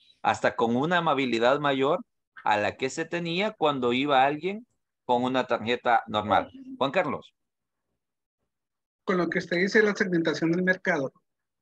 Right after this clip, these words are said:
Speaker 2: y con lo que es ese de la emoción de comprar y todo, yo en otro país estuve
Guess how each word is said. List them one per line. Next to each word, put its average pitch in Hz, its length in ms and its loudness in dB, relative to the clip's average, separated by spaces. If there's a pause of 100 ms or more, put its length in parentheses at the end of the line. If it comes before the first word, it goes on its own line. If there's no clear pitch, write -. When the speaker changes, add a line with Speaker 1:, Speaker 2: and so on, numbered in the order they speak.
Speaker 2:
y 135 140 -8
con 127 160 2
lo 120 100 0
que 120 280 -2
es 143 160 -4
ese 139 240 -6
de 107 160 -2
la 104 80 -8
emoción 113 480 -6
de 113 100 -2
comprar 123 420 -4
y 113 80 -4
todo, 151 360 -2 (840)
yo 147 120 4
en 170 100 6
otro 180 260 2
país 170 440 4 (180)
estuve 147 960 -2